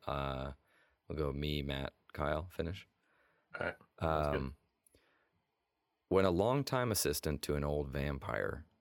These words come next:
Speaker 1: arranges for someone to perform the merciful deed of ending their master's life, all three end up on the run from a group of bloodthirsty vampire hunters who make their business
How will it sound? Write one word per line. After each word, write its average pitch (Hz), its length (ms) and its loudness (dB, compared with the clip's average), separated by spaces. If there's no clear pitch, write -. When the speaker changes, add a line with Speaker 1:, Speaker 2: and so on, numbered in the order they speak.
Speaker 1:
arranges 101 440 2
for 101 160 0
someone 104 300 2
to 95 60 -2
perform 90 460 -2
the 85 80 2
merciful 85 580 0
deed 76 300 0
of - 160 -6
ending 71 400 -2
their 67 160 -2
master's 65 540 -4
life, 64 480 -2
all 87 360 4
three 76 560 -2
end 71 220 -2
up 69 120 -4
on 69 140 -2
the 69 80 -2
run 69 300 -2
from 71 180 -4
a 73 60 -2
group 73 280 -4
of 71 200 -4
bloodthirsty 78 640 0
vampire 71 520 -2
hunters - 540 -6
who 80 100 -2
make 80 280 0
their 85 140 4
business 76 560 0